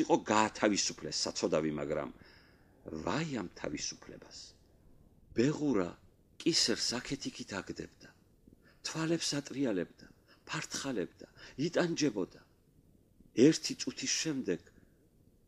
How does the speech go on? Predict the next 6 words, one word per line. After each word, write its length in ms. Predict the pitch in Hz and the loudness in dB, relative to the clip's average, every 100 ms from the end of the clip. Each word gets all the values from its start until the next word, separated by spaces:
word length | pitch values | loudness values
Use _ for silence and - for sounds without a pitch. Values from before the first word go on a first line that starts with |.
| - | 0
უკანასკნელად 1000 | 113 - 127 135 131 - - 120 113 - | 0 2 -2 -2 -2 -4 -2 0 0 -4
გადაატრიალა 880 | - 107 117 127 123 - 110 92 76 | -4 -2 -2 -4 -6 -8 -2 -2 -2
კიდევ 300 | - 92 85 | -6 -2 -2
თვალები 540 | 80 - 127 123 117 85 | -4 -12 -12 -10 -10 -8
და 160 | 71 65 - - _ _ _ _ | -8 -10 -16 -20 _ _ _ _
გაშეშებული 1000 | - 113 - 123 - - 87 80 67 - | -12 -10 -8 -8 -6 -4 -4 -4 -6 -8